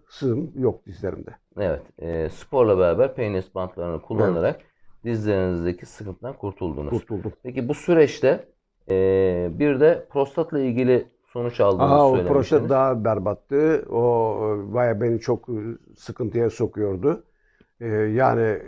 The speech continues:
Speaker 1: e, idrar geldiği zaman id-, hiç duramıyordum. Hemen acele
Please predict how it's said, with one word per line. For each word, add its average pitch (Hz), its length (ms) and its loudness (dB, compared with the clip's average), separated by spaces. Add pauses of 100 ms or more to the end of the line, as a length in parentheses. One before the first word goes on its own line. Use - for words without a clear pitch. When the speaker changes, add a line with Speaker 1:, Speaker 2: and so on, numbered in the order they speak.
(340)
Speaker 1:
e, 104 360 0
idrar 117 360 0
geldiği 110 400 0
zaman 139 340 -2
id-, 127 420 -6 (420)
hiç 165 320 -4
duramıyordum. 95 580 -2
Hemen 131 340 -2
acele 156 720 6